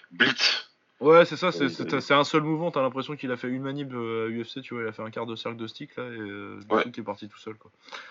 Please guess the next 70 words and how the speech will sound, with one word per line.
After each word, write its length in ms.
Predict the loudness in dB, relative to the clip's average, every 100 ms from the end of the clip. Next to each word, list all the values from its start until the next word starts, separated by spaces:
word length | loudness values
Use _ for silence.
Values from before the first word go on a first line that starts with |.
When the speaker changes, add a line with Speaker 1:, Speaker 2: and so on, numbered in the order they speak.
| -8 4
Speaker 2:
Non, 140 | 6
et 40 |
Speaker 1:
Ouais. 60 | 8
Speaker 2:
puis, 140 | 10
euh, 200 | 10 10
c'est 160 | 6 4
rare 160 | 6 6
de 80 |
l'avoir, 300 | 4 2 0
là, 240 | -2 -2 -2
là, 140 | -6
comme 160 | -10 -12
ça, 200 | -8 -8 -6
avec 220 | -8 -8
le 80 | -8
bras, 320 | -6 -4 -4
euh, 480 | -4 -8 -8 -10 -8
à, 100 | -6
ou-, 220 | -6 -6 -8
la 100 | -4
guillotine 360 | -4 -4 -10 -12
où 40 |
tu 100 | -14
prends 180 | -12 -8
le 160 | -4 -4
bras 240 | -2 -2
et, 40 | -2
et 280 | -6 -6
la 120 | -8 -8
tête, 280 | -12 -14
euh. 240 | -14 -12 -16 _ -20 -20 -10
Non, 120 | 0 2
elle 80 |
est 60 | 2
belle, 220 | 2 -2 -6 -12
elle 120 | -10
est 40 |
très 160 | -10 -10
belle. 200 | -10 -12 _ _ _ _ _
Speaker 1:
Ouais. 100 | -6 -6 _ _ _ _ _ -20 -18 -18 -2
Speaker 2:
Non, 120 | 0
donc 140 | 0 4
ouais, 80 | 6
Hermanson, 360 | 6 0 -4
moi, 140 | -6 -8
ça 100 | -8
me 100 | -8
va 60 |
aussi. 240 | -10 -12 -18 _ -20 -18 -6
Sinon, 260 | 0 0
c'était, 260 | 0 -2 0
euh, 300 | 0 0 -2
soit 220 | -2 -4
Craig, 240 | -2 -6
soit 160 | -6 -8
des, 160 | -8 -8
soit 380 | -4 -2 -2
Demetrius 360 | -2 -6 -6 4
Speaker 1:
Soit 100 | 6
Speaker 2:
Johnson. 120 | 6
Speaker 1:
Craig, 180 | 4 4
ouais, 220 | 2 0
Craig, 200 | -2 -6
voilà, 180 | -6 -10
Craig, 240 | -10 -12 -12
il 100 | -12
mérite 240 | -12 -10
aussi, 260 | -12 -10 -12
euh, 360 | -14 _ -18
Speaker 2:
Ouais, 160 | -14